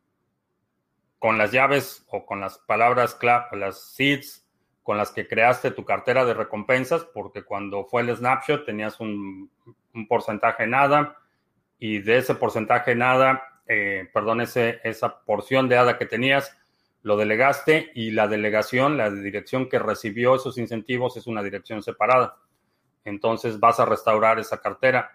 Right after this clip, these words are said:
pero eso depende de la interfase. La interfase, bueno, técnicamente lo podrías hacer con línea de comando, pero no va a ser recomendable para la mayoría de ustedes. Eh, lo puedes hacer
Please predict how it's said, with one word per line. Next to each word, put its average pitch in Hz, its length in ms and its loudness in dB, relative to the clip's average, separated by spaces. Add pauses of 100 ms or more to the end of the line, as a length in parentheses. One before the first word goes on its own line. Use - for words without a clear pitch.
pero 107 760 2
eso 113 280 0
depende 117 380 0
de 110 80 2
la 110 80 0
interfase. 113 600 0
La 98 120 -10
interfase, 104 720 -4 (720)
bueno, 110 240 -2 (460)
técnicamente 139 600 2
lo 117 120 2
podrías 113 260 -2
hacer 117 180 -4
con 110 140 -4
línea 107 220 -4
de 98 100 -8
comando, 127 460 -2
pero 95 400 -6 (720)
no 101 160 -6
va 104 60 0
a 101 40 -4
ser 98 140 -6
recomendable 107 560 -4
para 98 200 -4
la 95 120 -6
mayoría 95 560 -4
de 104 80 -6
ustedes. 156 600 2
Eh, 101 480 0
lo 101 140 -6
puedes 123 220 2
hacer 123 320 2